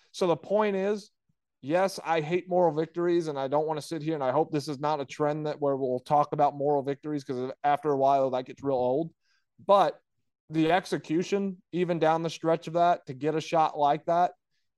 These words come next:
and they did it right before, you know, the overtime with the three-pointer to Reddish, they executed.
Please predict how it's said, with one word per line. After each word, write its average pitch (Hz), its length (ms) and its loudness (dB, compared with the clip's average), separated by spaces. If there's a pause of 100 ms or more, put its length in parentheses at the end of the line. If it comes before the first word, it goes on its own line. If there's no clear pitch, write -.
and 170 280 -2
they 156 120 0
did 160 180 2
it 170 200 0
right 156 260 0
before, 151 600 0
you 165 120 -4
know, 147 80 0
the 143 160 0
overtime 151 580 0
with 160 220 -2
the 175 80 -4
three-pointer 165 640 -4
to 160 80 -6
Reddish, 170 380 -2 (580)
they 202 200 4
executed. 185 540 0